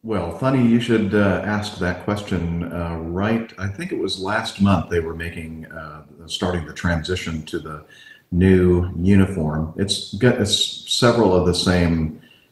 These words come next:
fashion, uh, aspects, as, uh, but they have gone from, uh, uh, the choice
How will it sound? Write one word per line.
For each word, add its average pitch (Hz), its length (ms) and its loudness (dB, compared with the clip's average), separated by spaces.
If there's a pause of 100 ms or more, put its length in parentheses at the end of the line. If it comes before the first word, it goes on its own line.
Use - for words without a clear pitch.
(160)
fashion, 82 1040 2 (160)
uh, 73 220 -8
aspects, - 800 0 (120)
as, 80 480 -4
uh, 80 160 -2
but 85 240 -2
they 85 200 2
have 90 220 2
gone 85 360 2
from, 78 380 0 (400)
uh, - 40 -8
uh, 80 480 -4
the 90 120 2
choice 95 460 2